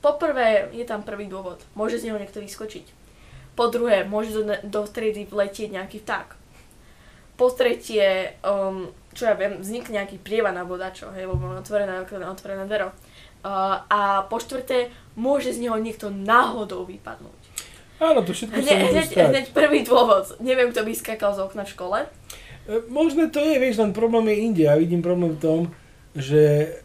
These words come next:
Speaker 2: kľudne by sme tam mohli napísať, že keď otvoríš okno, teoreticky môže spadnúť meteorit, lebo aj to je možné.
Speaker 1: No, alebo
Speaker 2: Možno je úplne všetko.
Speaker 1: alebo sa môžeš náhodou pošviknúť z výšky,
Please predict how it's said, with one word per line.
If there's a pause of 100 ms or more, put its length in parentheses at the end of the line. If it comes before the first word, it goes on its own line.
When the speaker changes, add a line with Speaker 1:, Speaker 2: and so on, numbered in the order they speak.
(140)
Speaker 2:
kľudne
by
sme
tam
mohli
napísať, (460)
že
keď
otvoríš
okno,
teoreticky
môže
spadnúť
meteorit,
lebo
aj
to
je
možné. (400)
Speaker 1:
No,
alebo
Speaker 2:
Možno
je
úplne
všetko.
Speaker 1:
alebo
sa
môžeš
náhodou
pošviknúť
z
výšky,